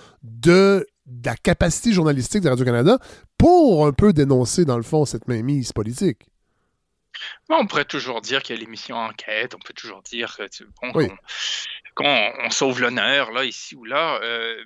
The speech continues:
Speaker 2: mais, mais très clairement, puis aussi, peut-être que Michel Cormier n'a pas à dicter comme ça le... Bon,
Speaker 1: La,
Speaker 2: comment dire, le
Speaker 1: l'agenda de
Speaker 2: vocabulaire
Speaker 1: journalistique,
Speaker 2: que
Speaker 1: ouais.
Speaker 2: doit, ouais, que doit, mais quand même, il y a une tonalité qui, qui manque, y compris dans son livre,
Speaker 1: Ouais.
Speaker 2: d'ailleurs,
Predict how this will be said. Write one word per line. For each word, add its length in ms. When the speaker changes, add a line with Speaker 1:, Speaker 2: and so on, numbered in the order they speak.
Speaker 2:
mais, 180
mais 120
très 200
clairement, 400
puis 140
aussi, 420
peut-être 380
que 80
Michel 360
Cormier 300
n'a 160
pas 260
à 200
dicter 640
comme 160
ça 240
le... 260
Bon, 140
Speaker 1:
La, 140
Speaker 2:
comment 180
dire, 80
le 60
Speaker 1:
l'agenda 80
de 180
Speaker 2:
vocabulaire 380
Speaker 1:
journalistique, 520
Speaker 2:
que 40
Speaker 1:
ouais. 180
Speaker 2:
doit, 640
ouais, 120
que 140
doit, 260
mais 420
quand 180
même, 300
il 80
y 40
a 80
une 140
tonalité 640
qui, 180
qui 160
manque, 320
y 80
compris 320
dans 120
son 180
livre, 440
Speaker 1:
Ouais. 180
Speaker 2:
d'ailleurs, 400